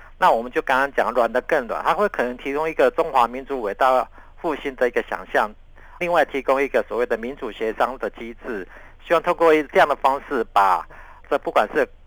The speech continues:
香港、澳门的这些人士，或是台湾的政治精英，都能够包含在这个所谓的政协统战的一个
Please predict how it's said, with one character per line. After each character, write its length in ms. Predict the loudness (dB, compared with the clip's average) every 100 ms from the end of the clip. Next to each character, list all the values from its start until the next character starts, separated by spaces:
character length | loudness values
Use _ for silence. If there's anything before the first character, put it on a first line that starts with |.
| -20 -2
香 180 | 0 2
港、 180 | 0 -2
澳 240 | 4 4 4
门 260 | 0 -6 -6
的 100 | -4
这 180 | -2 -4
些 240 | 0 2
人 220 | 2 0 -4
士， 80 | -4
或 180 | -2 -4
是 80 | -8
台 220 | 0 2
湾 180 | 6 4
的 120 | 2
政 180 | 0 -2
治 140 | -2 -6 -6
精 120 | -10
英， 260 | -10 -14 -18 _ _ _
都 100 | -4
能 140 | -2 0
够 140 | 0
包 260 | 4 6 6
含 180 | 4 -2
在 180 | 0 0
这 120 | 0 -6
个 80 | -6
所 100 | -6
谓 60 | -6
的 100 | -2
政 240 | 0 0 -4
协 160 | -8 -8
统 200 | -8 -6 0
战 160 | 0
的 140 | 0 -4
一 80 | -4
个 260 | -4 -4